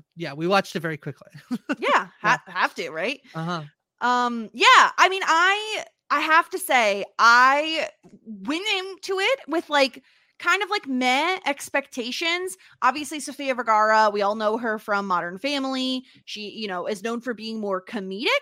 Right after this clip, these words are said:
Speaker 2: And so this is a very dramatic role. And I didn't,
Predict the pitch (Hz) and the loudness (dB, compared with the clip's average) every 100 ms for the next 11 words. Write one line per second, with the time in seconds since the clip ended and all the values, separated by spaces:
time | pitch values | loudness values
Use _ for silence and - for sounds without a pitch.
0 | - _ _ _ - 269 - 254 220 220 | -4 _ _ _ -6 -6 -2 -2 0 -6
1 | 226 220 220 190 220 220 226 220 208 190 | -6 -4 -4 -4 -2 -2 -2 -4 0 2
2 | 196 214 196 190 196 240 302 - _ - | 2 0 -2 0 2 2 0 -2 _ 0
3 | 311 320 277 339 370 | 2 2 0 -4 -4